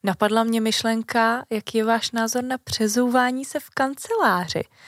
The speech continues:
Když vlastně přijdu v nějakých botech, například v zimě v kozačkách, je vhodné se ve firemním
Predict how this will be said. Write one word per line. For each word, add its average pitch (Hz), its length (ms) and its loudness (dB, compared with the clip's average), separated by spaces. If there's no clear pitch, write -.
Když 190 180 -2
vlastně 208 280 0
přijdu 240 480 -2
v 254 80 -6
nějakých 196 460 -2
botech, 175 460 -2
například 196 480 -2
v 180 60 -8
zimě 180 320 -2
v - 100 -20
kozačkách, - 840 -2
je 190 220 2
vhodné 196 640 -2
se 220 380 -4
ve 202 120 -4
firemním 196 760 -2